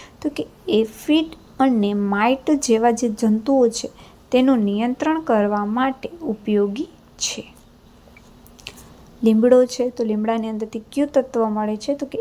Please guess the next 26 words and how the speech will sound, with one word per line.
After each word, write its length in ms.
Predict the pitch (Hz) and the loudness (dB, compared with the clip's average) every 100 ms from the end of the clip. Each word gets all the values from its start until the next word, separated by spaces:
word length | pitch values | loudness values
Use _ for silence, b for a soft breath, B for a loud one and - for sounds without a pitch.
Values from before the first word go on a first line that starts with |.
| - | -2
એઝાડિરેક્ટિન. 1200 | 214 202 220 220 233 302 - 220 208 - 208 196 B B B B - | 0 0 0 0 0 -4 -4 0 0 -2 -10 -10 B B B B -4
જ્યારે 200 | 226 226 | 0 0
તમાકુ 600 | 226 220 233 302 302 349 | 0 0 2 0 2 0
છે 200 | 339 302 | 2 -2
તો 120 | 294 | -2
તમાકુની 560 | 277 233 240 247 254 240 | 0 2 2 2 0 0
અંદર 280 | 233 233 240 | 0 -2 -2
શું, 240 | - 247 - | -6 -10 -2
કયું 140 | 277 277 | 0 2
તત્વ 320 | 247 233 233 | 2 2 -2
મળે 260 | 220 220 | 0 -2
છે? 180 | 214 220 | -4 -4
તો 120 | 214 | -6
કે 240 | 208 262 320 | -2 0 2
નિકોટિન. 800 | 254 202 208 208 - - - 208 B B B - - | 2 2 2 -2 -6 -8 -10 -16 B B B -20 -2
લીમડો 420 | 208 202 247 294 | 2 4 6 4
છે 260 | 302 - 220 | 2 -6 -10
એ 280 | 202 233 392 | -4 -2 -2
સ-, 500 | - - - - - - B B - 233 | -6 -16 -16 -18 -20 -20 B B -10 -4
એની 200 | 220 240 | 0 0
અંદરથી 340 | 247 262 254 | 0 0 -2
જે 160 | 233 - | -2 -2
એઝાડિરેક્ટિન 920 | 214 202 262 285 285 220 214 226 208 | 0 4 4 6 4 2 0 -4 -4
મળે 240 | 202 - - | -4 -6 -10
છે 200 | - 208 - | -10 -12 -4
એ 240 | 226 349 | -2 -2